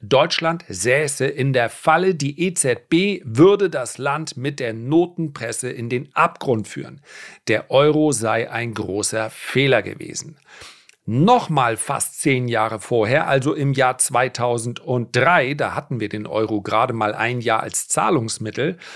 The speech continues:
hat er bereits die Frage gestellt, ist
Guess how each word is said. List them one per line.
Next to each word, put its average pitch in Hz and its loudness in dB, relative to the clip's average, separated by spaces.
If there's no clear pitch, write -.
hat - 2
er 214 2
bereits 156 0
die 117 -8
Frage 156 0
gestellt, 151 0
ist 175 4